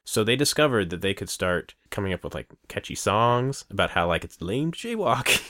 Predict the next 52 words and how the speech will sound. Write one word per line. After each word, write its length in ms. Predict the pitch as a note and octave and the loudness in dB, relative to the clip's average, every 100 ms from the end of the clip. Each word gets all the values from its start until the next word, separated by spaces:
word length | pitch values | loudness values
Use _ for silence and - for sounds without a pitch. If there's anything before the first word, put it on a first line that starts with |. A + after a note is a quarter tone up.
| - - | -8 -2
<laughs> 40 | |
and, 340 | A#2+ A2+ A#2 A#2 | 2 4 4 6
uh, 240 | G#2 G2+ - _ - | 6 4 0 _ 2
making 380 | B2 B2+ C3+ | 4 4 4
it, 160 | B2 G#2+ | 4 2
like, 260 | F#2+ E2+ - _ - | 0 -2 -8 _ -2
parts 200 | G2 - | -2 -2
of, 180 | D2 - - | -10 -12 -12
you 140 | G2+ | -12
know, 80 | - - | -12 -2
plays 380 | D#3 D3 C#3+ | 2 4 2
and, 140 | G#2+ F2 _ _ _ | 0 -8 _ _ _
you 80 | F2+ | -12
know, 60 | F2 | -4
books 240 | C#3+ D3 D3+ | -4 -2 -2
and 80 | C#3 | 0
stuff 260 | C#3+ C3+ | 2 0
about, 380 | A2 G2+ F2+ - | 0 0 0 -4
like, 260 | F2 - - | -8 -8 -4
essentially, 400 | - G#2+ - A2+ | 0 0 0 2
like, 220 | G2 F2+ - | 2 0 -4
why 240 | F#2 D#2+ F2 | -6 -4 -2
that's 260 | E2+ - - | -2 -4 -2
wrong 380 | F2 E2+ D#2+ | 0 0 -2
or 100 | D#2 | -6
rude 300 | F2+ F2+ F2 | -6 -6 -6
or 60 | F2+ | -4
whatever. 180 | G2 - | -6 -4
And 100 | B2+ | 0
people 280 | D#3+ D#3 D#3+ | 0 0 -4
just 240 | D3+ - | -6 -6
took 180 | G#3+ - | -6 -2
to 160 | F3+ | 0
it 140 | F#2 - - | 2 -2 -6
and 120 | A#2+ | -6
it 80 | A#2+ | -4
became 280 | B2+ C3+ B2+ | -4 -4 -4
a 40 | |
thing. 200 | - G3+ | -4 -4
Like, 240 | G#2+ F2+ - | -2 -4 -4
you 160 | C3 D3+ | 0 2
didn't 180 | E3 A#2+ | 0 0
have 200 | D3 - | -2 -2
to 140 | A2 G#2+ | -8 -2
legislate 460 | A#2+ A#2 - G2+ | -2 -2 -4 -4
it 140 | E2+ D#2+ | -4 -4
away. 400 | C3+ B2+ F#2 - | -2 0 -2 -6
You 140 | F2+ G2+ | -6 -4
could 120 | G#2+ | -4
just 380 | G2+ G#2 - - _ _ - | -4 -4 -6 -14 _ _ -14
sort 260 | - G2 F#2 | -4 -2 -2
of 220 | F2+ | -6